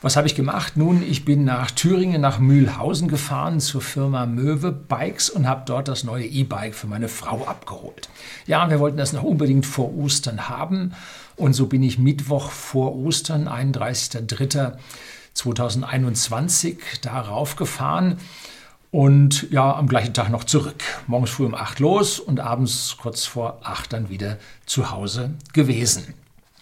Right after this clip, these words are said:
Das Vorstellungsvideo von diesem Bike, von diesem E-Bike, kommt also dann auch demnächst hier auf dem Kanal. Ist ein technisch, also ganz, ganz toll, äh, ausgelegtes, dimensioniertes und gebautes Bike.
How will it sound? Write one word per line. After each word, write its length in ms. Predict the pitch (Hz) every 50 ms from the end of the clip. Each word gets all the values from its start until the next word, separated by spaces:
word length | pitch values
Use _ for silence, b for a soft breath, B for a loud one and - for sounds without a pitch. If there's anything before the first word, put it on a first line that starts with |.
| B B B B B B B B B B B B B B B B B B B B B B -
Das 140 | - 135 135
Vorstellungsvideo 720 | - 196 196 185 185 208 185 165 147 135 147 175 175 175
von 300 | 139 - - 156 160 156
diesem 400 | 123 147 156 143 143 131 120 107
Bike, 320 | - 117 120 156 180 180 -
von 140 | - 143
diesem 240 | 143 147 120 120 127 127
E-Bike, 480 | 143 143 139 143 127 127 143 139 143
kommt 220 | - - 131 123 120
also 180 | 120 110 123
dann 160 | 110 107 101
auch 240 | - - 135 151 143
demnächst 640 | - - 143 127 113 117 113 120 139 139 - - -
hier 320 | - - 135 127 127 120
auf 100 | 123 113
dem 120 | - 120
Kanal. 480 | - - 113 104 98 107 120 131 139 139
Ist 160 | 139 131 110
ein 120 | 123 110 -
technisch, 680 | - 123 120 101 117 110 101 - - - - - - - -
also 160 | - 107 101 104 101 98 - _ _ _ _ _ _ _ - -
ganz, 340 | - - 123 135 123 - -
ganz 300 | - 110 104 101 - -
toll, 300 | - 101 101 98 95 92 B B B B B B B B B B
äh, 60 | B 113 98 87 - -
ausgelegtes, 800 | - - - 139 135 - - 123 113 113 113 107 - 113 104 -
dimensioniertes 840 | - 113 117 113 104 - 107 104 107 117 131 135 135 123 120 110 -
und 340 | - - 240 147 147 139 147
gebautes 580 | - 110 - - - 104 120 131 - 113 - -
Bike. 480 | - - - 104 143 165 151 - -